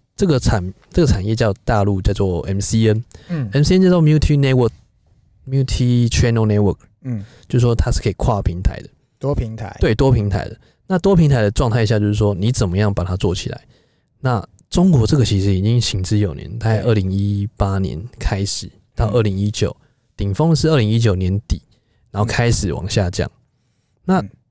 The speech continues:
Speaker 1: 越来越多人的状态下，你怎么样做出来？就是说你要做跨国性的。
Speaker 2: 嗯。
Speaker 1: 你要有办法把，上到 TikTok，把它上到抖音。
Speaker 2: 嗯。
Speaker 1: 所以分门别类不同的，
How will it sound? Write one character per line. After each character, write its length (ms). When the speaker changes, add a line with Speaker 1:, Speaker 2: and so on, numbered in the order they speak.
Speaker 1:
越 120
来 60
越 120
多 160
人 80
的 60
状 180
态 100
下， 160
你 180
怎 140
么 80
样 160
做 160
出 120
来？ 120
就 100
是 60
说 260
你 180
要 160
做 180
跨 300
国 200
性 220
的。 80
Speaker 2:
嗯。 200
Speaker 1:
你 100
要 100
有 80
办 180
法 160
把， 260
上 200
到 100
TikTok， 520
把 120
它 80
上 140
到 60
抖 240
音。 200
Speaker 2:
嗯。 240
Speaker 1:
所 160
以 80
分 280
门 260
别 200
类 100
不 120
同 180
的， 120